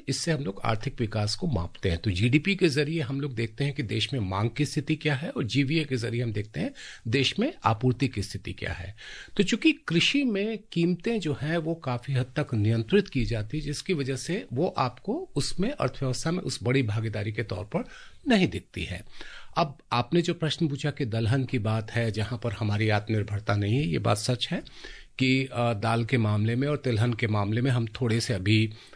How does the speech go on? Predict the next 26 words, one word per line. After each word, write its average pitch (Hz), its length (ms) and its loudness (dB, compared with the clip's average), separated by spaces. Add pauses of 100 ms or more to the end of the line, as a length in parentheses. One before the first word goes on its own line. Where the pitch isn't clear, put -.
(120)
अ, 104 100 -2
स्थिति 107 440 0
बहुत 98 280 0
अच्छी 117 320 0
नहीं 110 280 2
कही 131 220 2
जा 104 140 2
सकती 107 320 -6
है, 160 60 -4
लेकिन 180 340 0
दलहन 131 320 2
मिशन 139 340 0
और 127 180 -2
तलहन, 117 260 2
तिलहन 123 400 4
मिशन 123 340 4
की 113 120 -4
बदौलत 113 460 -2 (460)
हमें 208 160 6
उम्मीद 208 260 0
है 202 80 -8
कि 196 120 -8
अगले 180 200 -8
कुछ - 280 -4
वर्षों 131 320 0
में, 123 240 2